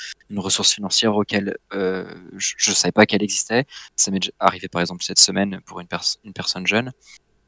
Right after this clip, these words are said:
euh, trop jeune pour le R S A, par exemple, où, où du coup, je, j'avais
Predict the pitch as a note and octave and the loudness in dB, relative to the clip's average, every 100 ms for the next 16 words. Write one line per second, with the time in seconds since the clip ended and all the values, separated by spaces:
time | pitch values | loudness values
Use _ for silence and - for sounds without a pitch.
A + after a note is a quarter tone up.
0 | - F#2 F2 - - A#1 A1 _ _ _ | -4 -2 -2 -6 -12 -20 -20 _ _ _
1 | - - - G#2 F#2+ F#2 F2+ F2 - A#2 | -16 -2 0 0 -4 -2 -2 -2 -4 -2
2 | F#2 F2+ A2+ - _ _ _ _ _ D3+ | -4 -4 -8 -18 _ _ _ _ _ -12
3 | A#2 - A3+ - - C4 A3 G#3 _ _ | -12 -8 -6 -6 -8 -6 -6 -6 _ _
4 | - F#2+ F#2+ | -4 -2 0